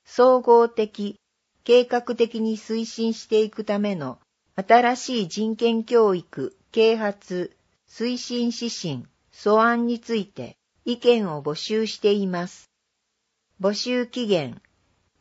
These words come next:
一月二十日金曜、必着。提出先、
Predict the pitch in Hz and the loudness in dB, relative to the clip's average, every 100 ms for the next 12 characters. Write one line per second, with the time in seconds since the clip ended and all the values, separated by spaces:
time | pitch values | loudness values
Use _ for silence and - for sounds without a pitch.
0 | - 185 247 254 254 247 247 233 - 226 | -10 -8 -2 0 0 0 -2 -4 -2 0
1 | 233 - 226 220 214 202 156 - _ _ | 0 0 -2 0 0 0 -2 -4 _ _
2 | _ - 180 _ - 220 - 208 - _ | _ -12 -12 _ -2 -2 -2 -6 -6 _
3 | _ _ _ _ _ _ _ _ 254 262 | _ _ _ _ _ _ _ _ 0 0
4 | 254 262 240 - 220 214 - 214 | 0 -8 -10 -2 -2 -2 -10 -10